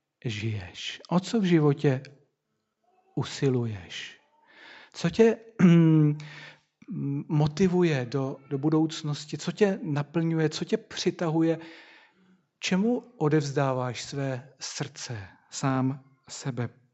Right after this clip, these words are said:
Pro co vlastně živ-, žiješ? A co si v životě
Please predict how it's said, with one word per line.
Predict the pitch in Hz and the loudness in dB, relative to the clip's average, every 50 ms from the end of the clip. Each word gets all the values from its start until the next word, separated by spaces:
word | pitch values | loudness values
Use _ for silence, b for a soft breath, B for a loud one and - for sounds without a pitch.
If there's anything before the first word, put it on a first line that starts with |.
| _ _ _ _ _ | _ _ _ _ _
Pro | - 175 175 185 | 2 2 2 2
co | 185 - 254 233 | 4 4 4 4
vlastně | 190 160 143 143 - - - 147 | 6 4 2 0 -2 0 0 2
živ-, | 127 117 143 135 127 123 123 - - | 2 2 2 2 2 2 0 -2 -2
žiješ? | - 120 147 143 135 135 - B B B B B B | -2 0 2 2 2 0 -2 B B B B B B
A | 147 147 | -8 -6
co | - - 233 226 | -2 0 0 0
si | - - 277 | 2 2 2
v | 226 | 4
životě | 180 170 170 151 147 143 - - 139 120 107 | 4 4 6 6 4 2 2 0 -2 -2 -4